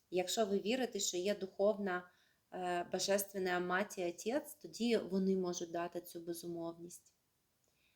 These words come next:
Творець, вищі сили можуть дати безумовність, але не земні люди і навіть не наші батьки. Отакий от в мене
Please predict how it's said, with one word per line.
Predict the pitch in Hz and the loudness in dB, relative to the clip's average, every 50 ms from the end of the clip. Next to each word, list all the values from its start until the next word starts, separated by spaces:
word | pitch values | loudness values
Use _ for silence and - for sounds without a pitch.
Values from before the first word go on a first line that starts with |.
| _ _ | _ _
Творець, | - 208 220 226 220 214 196 175 170 170 - - - - - _ _ _ _ _ _ _ - | 0 2 4 6 8 8 8 6 4 0 -4 -8 -10 -10 -12 _ _ _ _ _ _ _ -2
вищі | 180 233 226 - - 247 | 0 0 2 2 2 2
сили | 220 - - - 220 196 175 175 170 | 2 0 2 2 2 4 4 2 2
можуть | 175 185 190 185 185 185 - | 2 0 0 0 0 -4 -4
дати | - 185 226 277 277 - 202 | -2 0 0 0 0 -2 -8
безумовність, | 170 - 180 175 - 175 180 170 160 156 156 - 160 - - - _ _ _ _ _ _ _ _ _ _ _ _ _ _ _ _ - | -6 -6 -8 -8 -6 -6 -6 -4 -4 -6 -8 -10 -18 -20 -20 -20 _ _ _ _ _ _ _ _ _ _ _ _ _ _ _ _ -6
але | 196 196 196 196 202 202 202 196 - - | -2 2 2 4 4 4 4 2 0 0
не | 202 190 190 202 214 208 | 0 2 2 4 2 2
земні | 202 196 196 190 185 185 190 190 | 0 -2 -2 -2 -2 -2 -4 -4
люди | 185 196 185 180 165 175 175 - _ _ _ _ _ _ _ _ - | -4 -4 -6 -6 -8 -10 -14 -16 _ _ _ _ _ _ _ _ -4
і | - 214 | 0 2
навіть | 202 202 185 190 208 233 226 - - | 2 4 4 2 2 0 -2 -4 -6
не | 190 185 | -6 -6
наші | 180 180 180 180 180 180 - - - 180 180 - _ _ | -4 -4 -4 -4 -4 -4 -6 -6 -8 -14 -16 -18 _ _
батьки. | 165 180 175 - _ - - 170 165 170 _ _ _ _ _ _ _ _ _ _ _ _ _ _ _ _ _ _ _ _ _ _ _ _ _ _ - | -14 -14 -14 -14 _ -20 -20 -20 -20 -20 _ _ _ _ _ _ _ _ _ _ _ _ _ _ _ _ _ _ _ _ _ _ _ _ _ _ -8
Отакий | 214 208 - 208 - - 196 190 | -8 -6 -6 -8 -8 -6 -6 -4
от | 180 175 175 - - | -4 -4 -6 -6 -6
в | |
мене | 175 180 175 175 170 165 165 | -4 -4 -2 -2 -2 -4 -6